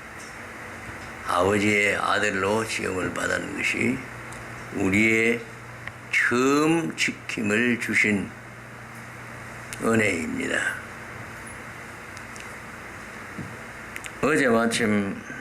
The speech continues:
어떤 기회가 있어서 특별히 오 차원 영성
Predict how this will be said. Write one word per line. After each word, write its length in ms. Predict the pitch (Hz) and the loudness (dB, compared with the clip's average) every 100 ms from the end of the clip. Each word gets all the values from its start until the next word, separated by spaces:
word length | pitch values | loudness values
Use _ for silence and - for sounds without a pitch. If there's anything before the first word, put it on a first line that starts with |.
| - - - - - - - - - - - - - - - - - - - | -10 -10 -10 -12 -12 -14 -14 -14 -14 -14 -14 -14 -12 -10 -8 -10 -10 -12 0
어떤 720 | 101 101 107 107 101 98 - | 2 4 6 8 8 6 0
기회가 480 | - 151 127 101 95 | 2 4 6 4 4
있어서 720 | 92 98 - 92 90 87 90 87 80 - - - - - - - - - - - - - - - - - - - - - - - - - - - - - - - | 2 2 0 0 0 4 4 2 -4 -10 -14 -14 -14 -14 -14 -14 -14 -14 -12 -12 -12 -12 -12 -12 -12 -12 -12 -12 -12 -12 -12 -14 -14 -12 -14 -14 -14 -14 -10 -2
특별히 640 | - 113 131 135 147 139 | 0 2 6 6 8 6
오 380 | 98 95 110 127 | 6 6 6 6
차원 480 | 131 147 156 170 160 | 6 6 6 6 8
영성 680 | 120 120 110 139 160 151 | 8 6 6 6 4 2